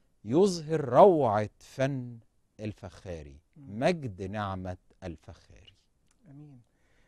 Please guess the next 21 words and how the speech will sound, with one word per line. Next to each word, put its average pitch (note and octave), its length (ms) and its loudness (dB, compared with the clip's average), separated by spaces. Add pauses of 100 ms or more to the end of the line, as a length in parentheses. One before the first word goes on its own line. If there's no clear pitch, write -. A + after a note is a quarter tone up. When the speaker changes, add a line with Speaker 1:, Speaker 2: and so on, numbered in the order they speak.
(140)
Speaker 2:
أخ - 160 -20
محب، D3+ 320 -14 (100)
لما D3 280 -20
بيقول D3+ 540 -20
الكتاب D3+ 500 -18
إنه C3+ 600 -20 (540)
أمين E3 300 -16
هو C#3+ 160 -18
الله C#3+ 220 -16
الذي C#3+ 340 -18
لا D#3 160 -16
يدعكم D#3 680 -18
تجربون C#3+ 760 -20 (340)
فوق F3 300 -10
ما C#3+ 340 -16
تحتملون. C3+ 640 -20 (420)
هل G3+ 300 -4
ممكن F3+ 460 -6
نقول F3 340 -6
إنه D3+ 160 -8
مثلًا C#3 500 -12